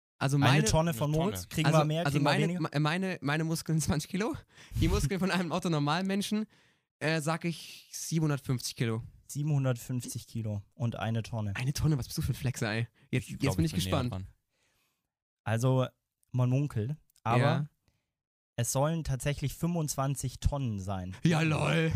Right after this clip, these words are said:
Speaker 2: die durch alle M-, Muskelkraft im Körper
Speaker 1: Krank.
Speaker 2: bewegt werden können.
Speaker 1: Okay.
Speaker 2: Ja. So viel dazu. Wir danken euch ganz herzlich für eure Aufmerksamkeit.
Speaker 1: Ich würd sagen,
Speaker 2: Und
Speaker 1: jetzt, wir, wir, wir kaufen mal so einen Situs Inversus,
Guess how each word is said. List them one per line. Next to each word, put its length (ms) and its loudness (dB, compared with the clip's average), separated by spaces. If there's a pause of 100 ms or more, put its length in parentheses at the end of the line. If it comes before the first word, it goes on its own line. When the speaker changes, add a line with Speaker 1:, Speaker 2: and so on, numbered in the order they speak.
(100)
Speaker 2:
die 280 4
durch 360 0
alle 300 2
M-, 180 0 (120)
Muskelkraft 920 0
im 200 2
Körper 520 0 (540)
Speaker 1:
Krank. 180 2
Speaker 2:
bewegt 200 4
werden 200 0
können. 300 -6
Speaker 1:
Okay. 260 0
Speaker 2:
Ja. 120 0 (880)
So 120 4
viel 160 2
dazu. 500 4
Wir 120 4
danken 260 4
euch 140 2
ganz 200 2
herzlich 340 2
für 80 -2
eure 160 2
Aufmerksamkeit. 800 2
Speaker 1:
Ich 40 0
würd 100 2
sagen, 240 0
Speaker 2:
Und 100 4
Speaker 1:
jetzt, 300 -2
wir, 200 0
wir, 120 -4
wir 60 -2
kaufen 240 0
mal 100 2
so 60 2
einen 80 2
Situs 240 -2
Inversus, 520 0